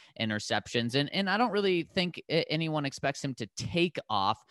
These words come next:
astronomically this year. I mean, if Drew's at twenty-five and twelve, I think we're feeling good about that. Uh, and if it's Teddy, even at his best, like you pointed out, Mace, maybe that's twenty-three touchdowns, eleven interceptions. This team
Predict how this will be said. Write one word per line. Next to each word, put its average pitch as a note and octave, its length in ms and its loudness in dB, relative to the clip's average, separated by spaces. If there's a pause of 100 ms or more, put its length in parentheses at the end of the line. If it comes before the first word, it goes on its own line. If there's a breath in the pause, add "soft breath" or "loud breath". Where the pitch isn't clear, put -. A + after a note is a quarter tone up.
(280 loud breath)
astronomically C3 920 2
this G#2+ 300 -2
year. D3 160 2
I E3 80 0
mean, C#3 200 0
if A#2 200 -4
Drew's F3+ 260 2
at D#3 160 0
twenty-five D3 640 2
and A#2+ 120 -2
twelve, C#3+ 380 4
I A#2+ 100 6
think C3 220 -4
we're B2 80 -2
feeling A#2+ 400 0
good A#2+ 160 4
about A2+ 380 2
that. G#2+ 260 4 (300 loud breath)
Uh, C#3 240 8
and E3 100 0
if F3+ 140 0
it's - 240 -2
Teddy, G#3+ 540 2
even F#3 200 0
at F3 160 2
his C#3 220 -2
best, C#3 420 4
like B2+ 220 0
you B2+ 80 -2
pointed C3+ 360 0
out, D#3 240 6
Mace, A#2+ 300 -2
maybe C3+ 240 -2
that's C#3+ 460 0
twenty-three D3 580 -2
touchdowns, D#3 560 0
eleven D3 320 0
interceptions. D3 640 -2
This C#3+ 200 -6
team G#3+ 520 2